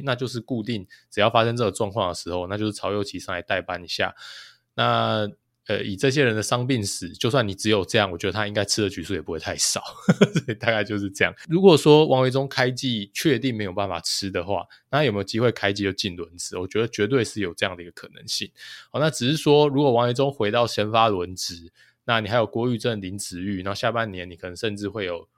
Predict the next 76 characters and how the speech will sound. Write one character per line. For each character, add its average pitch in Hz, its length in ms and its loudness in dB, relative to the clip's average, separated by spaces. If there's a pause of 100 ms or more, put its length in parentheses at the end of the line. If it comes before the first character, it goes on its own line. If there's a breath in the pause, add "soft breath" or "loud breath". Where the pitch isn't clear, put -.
(140)
若 107 160 0
曦 104 180 -6
回 95 160 -6
归 98 180 -2
的 87 80 -2
状 92 140 -8
况 92 160 -10
之 90 140 -16
下， - 260 2 (440 loud breath)
哦， 92 180 -6
那 110 400 0
曹 151 240 0
佑 190 40 0
齐 139 160 -4
可 117 300 -2
能 107 300 -2
在 147 180 0
这 143 100 -4
个 131 80 0
状 117 200 -4
况 113 120 -4
之 101 80 -8
下， 104 140 -2
你 92 80 -8
还 92 140 -10
是 101 100 -10
必 104 100 -10
须 104 140 -8
得 87 160 -12
去 101 140 -8
二 98 120 -4
军 92 160 -14
慢 90 140 -6
慢 87 260 -8
蹲。 82 240 -4 (280 soft breath)
哦， 110 80 -4
但 160 100 2
我 139 80 2
觉 120 80 2
得 123 60 4
真 160 120 0
的 131 60 4
也 127 60 6
不 107 80 2
用 147 180 4
急， 82 380 -2
哦， 101 100 -2
真 139 140 2
的 139 40 0
也 110 40 0
不 101 80 -4
用 113 180 -2
急。 101 340 -8 (520 loud breath)
那 113 500 2
就 151 140 2
看 123 380 0
到 131 160 4
时 113 100 -6
候 101 120 2
怎 98 180 -6
么 95 100 -8
安 110 200 2
排 90 200 -2
跟 98 240 0
上 104 220 2
面 107 100 -2
的 90 220 -4
位 110 180 0
置 92 200 -8
有 85 120 -8
多 85 240 -10
少 - 180 -8
了， - 300 -10
哦。 90 80 -12
不 110 120 -10
过 127 260 2